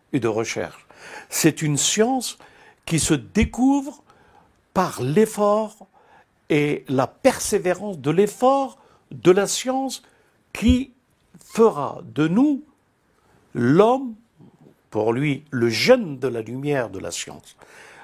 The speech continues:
l'afrit de la lumière de la science. Alors, le plan, si nous l'avons compris, qu'il y a deux façons d'aborder la science,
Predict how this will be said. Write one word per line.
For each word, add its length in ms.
l'afrit 680
de 80
la 120
lumière 480
de 100
la 140
science. 440
Alors, 380
le 220
plan, 300
si 240
nous 120
l'avons 320
compris, 480
qu'il 240
y 100
a 220
deux 160
façons 420
d'aborder 480
la 120
science, 440